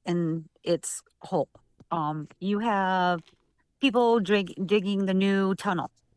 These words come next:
in London, and they come upon something, and they're like, "What is this? It's bones. Oh my God, we need to stop." And it's, like, an archaeology thing, whatever. And they come to find out that, long story short, that area, Hobbs and Hobbs Row,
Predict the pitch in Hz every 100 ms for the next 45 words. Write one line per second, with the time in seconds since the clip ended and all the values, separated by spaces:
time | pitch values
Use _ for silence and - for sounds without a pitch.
0 | _ _ _ _ - 160 170 165 160 160
1 | 165 147 - - - _ - _ 160 165
2 | 170 175 208 185 202 175 170 165 - 165
3 | 156 170 165 160 131 160 151 156 143 156
4 | 165 190 202 135 - 180 190 131 123 151
5 | 160 151 170 156 151 143 - 147 131 -
6 | 143 139 139 143 131 147 143 143 147 147
7 | 143 143 143 143 151 - - - _ -
8 | _ _ 180 185 170 175 170 - 202 180
9 | - 170 165 160 156 160 147 - 151 156
10 | - - 160 160 165 170 - 165 151 -
11 | 170 160 - 147 139 170 175 165 165 156
12 | 156 _ _ - 165 165 156 156 - _
13 | _ _ _ _ 170 170 165 160 - -
14 | 170 156 160 156 151 139 160 156 160 160